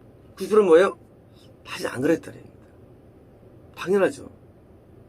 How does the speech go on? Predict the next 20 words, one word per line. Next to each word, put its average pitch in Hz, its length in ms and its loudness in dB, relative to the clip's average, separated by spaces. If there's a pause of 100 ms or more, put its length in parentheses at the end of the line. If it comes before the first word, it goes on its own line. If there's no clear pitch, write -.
(1300)
그래서 254 420 6 (220)
이 233 140 -4
구십 220 160 -8
프로 254 100 4
정도의 226 160 0
사람들은 208 320 4
뭐예요? 190 300 4 (540)
구제하는 254 440 2
거예요. 113 200 -10
왜? 175 320 4 (580)
음행죄에서 220 420 2
벗어나도록 180 520 4
내가 170 240 6
도와주는 196 500 6
거예요. 80 240 -12 (2500)
어차피 240 220 0
인간은 220 300 4
죄에서 175 260 -2
벗어나야 185 460 0
구원받거든요. 156 760 -2